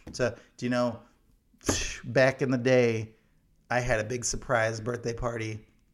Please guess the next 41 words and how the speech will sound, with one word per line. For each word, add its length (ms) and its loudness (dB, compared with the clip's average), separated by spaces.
where 100 0
the 80 4
Cowboys, 800 0
uh, 200 -4
were 100 -10
playing 340 -4
Seattle 680 -2
in 120 -12
a 100 -14
playoff 560 -2
game, 420 -6
and 180 -10
they 100 -8
had 280 2
it 160 -2
won, 440 -4
and 120 -6
then 140 -6
Tony 300 -4
Romo 440 -8
botched 600 -2
a 20 -18
field 400 -4
goal, 400 -4
and 360 -6
they 140 -6
ended 220 -8
up 120 -8
losing. 440 -8
And 100 -6
it 80 -2
was 160 -2
like, 320 -6
oh, 220 4
it 100 -6
just 220 -12
ruined 440 -8
me 140 -14
that 200 -14
day. 300 -14
<sighs> 100 -8